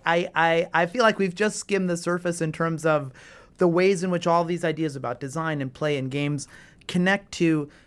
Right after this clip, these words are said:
the incredibly important stuff that you talk about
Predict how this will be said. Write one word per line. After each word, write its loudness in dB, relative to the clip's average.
the -4
incredibly 0
important -4
stuff -2
that -8
you -6
talk -2
about -2